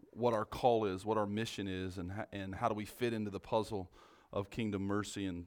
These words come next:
and things like that. So I wanna talk about that, um, today. I mean, the, the bottom line here is this. Basically, we're all called to display Father's heart of compassion to the world.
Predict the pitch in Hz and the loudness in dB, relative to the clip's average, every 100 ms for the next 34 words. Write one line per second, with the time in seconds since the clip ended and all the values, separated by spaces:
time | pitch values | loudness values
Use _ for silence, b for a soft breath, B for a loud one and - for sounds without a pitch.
0 | - 101 92 101 95 98 90 104 92 - | -6 -6 -2 -2 -2 -4 -4 -4 -4 -4
1 | - 90 90 b b b b 120 110 - | -6 -6 -8 b b b b 0 0 4
2 | 113 104 95 95 104 101 - - - 98 | 2 4 0 0 0 -2 -4 -10 -6 -4
3 | 95 87 90 - _ b b b b b | -4 -4 -10 -16 _ b b b b b
4 | _ - 110 101 98 120 127 120 120 - | _ 0 4 4 4 6 6 6 2 -4
5 | - 123 120 156 135 131 139 127 123 107 | -2 4 10 12 12 10 8 8 4 4
6 | 104 104 120 - 120 127 117 104 110 123 | 4 4 4 4 2 2 2 2 8 10
7 | 143 147 - 143 143 131 - 127 104 - | 12 10 6 6 8 8 6 0 -2 -4
8 | - - 135 131 110 107 107 b b b | -4 4 8 8 6 0 -4 b b b
9 | - - 123 123 113 - 120 104 - 98 | 0 8 8 8 4 4 2 2 -2 -2
10 | 123 120 127 101 95 110 90 95 98 85 | 2 2 2 -2 -2 -4 -2 0 0 -2